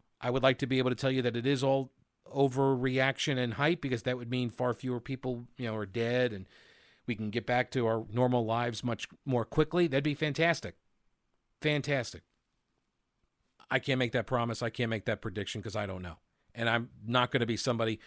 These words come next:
who gives you bad information that you then act on and then kill somebody or yourself because you spread the,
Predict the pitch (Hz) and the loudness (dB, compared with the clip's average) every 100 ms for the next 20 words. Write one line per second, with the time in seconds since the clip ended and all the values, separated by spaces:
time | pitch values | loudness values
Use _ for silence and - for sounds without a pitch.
0 | - 139 123 127 123 117 120 131 123 131 | -12 -6 -2 -2 0 2 2 2 0 0
1 | 120 120 165 160 123 113 117 117 113 113 | 0 0 0 0 -2 -2 0 0 0 -6
2 | 110 - 165 175 190 - _ _ - 120 | -8 -2 0 2 0 -6 _ _ -4 0
3 | 117 - 151 131 - 104 107 104 113 135 | -2 0 0 2 0 0 -2 -2 -2 -2
4 | 110 107 - 87 - - _ _ _ _ | -2 -2 -4 -6 -10 -20 _ _ _ _
5 | _ 120 107 101 110 - 117 101 104 95 | _ -4 -4 -4 -6 -2 -2 -2 -6 -6